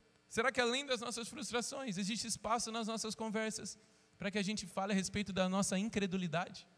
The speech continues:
Gente, ó, e, ah,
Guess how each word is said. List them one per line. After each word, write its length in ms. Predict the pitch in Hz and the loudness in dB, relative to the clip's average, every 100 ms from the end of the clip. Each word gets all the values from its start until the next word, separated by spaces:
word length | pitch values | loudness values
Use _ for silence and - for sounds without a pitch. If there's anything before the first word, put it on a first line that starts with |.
| _ _ _ _ _ _ _ - _ | _ _ _ _ _ _ _ -20 _
Gente, 300 | 131 285 269 | 2 2 2
ó, 240 | 208 196 120 - - _ _ | 0 0 0 -14 -20 _ _
e, 200 | - 156 - | -10 -10 -8
ah, 300 | - 233 131 | -2 0 0